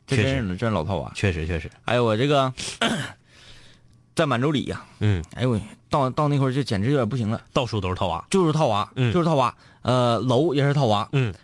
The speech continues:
Speaker 1: 然后 logo 也是套娃。
Speaker 2: 嗯。
Speaker 1: 地摊儿摆的是套娃，商店里摆的是套娃，连小卖铺都有套娃。
Speaker 2: 啊。
Speaker 1: 就是，就是套娃。<clears throat> 你有的时候你不知道这个套娃，有的，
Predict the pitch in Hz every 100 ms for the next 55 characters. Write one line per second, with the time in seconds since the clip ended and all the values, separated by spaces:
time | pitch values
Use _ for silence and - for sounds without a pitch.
0 | _ 110 147 156 214 214 151 107 117 143
1 | 113 101 - 107 87 - - 233 196 180
2 | 165 113 117 151 170 160 120 104 - -
3 | - 196 202 180 170 - 135 147 120 101
4 | 104 - - - 135 156 208 - 151 190
5 | 214 302 165 143 143 143 90 - - 123
6 | 131 117 95 85 - 226 233 262 302 233
7 | 226 285 190 185 220 - - 107 78 -
8 | - 170 185 220 233 220 247 254 233 220
9 | 277 254 254 226 247 202 226 156 165 196
10 | 240